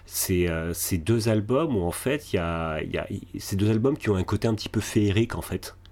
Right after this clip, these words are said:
Et, euh, et c'est cette période de Kate Bush, où là, sortie des années soixante-dix, sortie du Flower Power,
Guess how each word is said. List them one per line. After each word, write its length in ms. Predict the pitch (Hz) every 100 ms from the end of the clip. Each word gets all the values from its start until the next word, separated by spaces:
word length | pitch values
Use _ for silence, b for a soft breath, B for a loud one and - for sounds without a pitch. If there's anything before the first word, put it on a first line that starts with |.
| B B B B B -
Et, 160 | 87 87
euh, 320 | 80 76 76 - -
et 120 | - 98
c'est 120 | 117
cette 220 | 143 147
période 300 | 135 131 139
de 80 | 113
Kate 260 | 107 123
Bush, 340 | 101 117 151 104
où 60 | 95
là, 280 | 101 110 107
sortie 540 | - 113 - - 113
des 120 | 92
années 80 | 98
soixante-dix, 600 | 90 101 101 98 95 104
sortie 480 | 107 - 98 - 107
du 120 | 95
Flower 340 | - 107 98 104 -
Power, 360 | 107 104 123